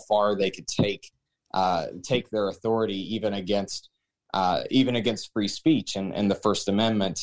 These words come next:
uh, to the Constitution with the Alien and Sedition Crisis of, uh, seventeen ninety-eight. That, to me, is an episode that really sticks out in American history.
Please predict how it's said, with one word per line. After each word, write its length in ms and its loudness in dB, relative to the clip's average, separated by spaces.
uh, 140 2
to 160 -4
the 100 -8
Constitution 760 -2
with 160 -2
the 180 2
Alien 300 2
and 120 -2
Sedition 460 0
Crisis 600 -4
of, 320 0
uh, 220 2
seventeen 500 -2
ninety-eight. 600 2
That, 300 0
to 100 -4
me, 420 2
is 220 -2
an 100 0
episode 440 0
that 140 0
really 280 0
sticks 360 -4
out 180 0
in 40 -18
American 440 -6
history. 500 -6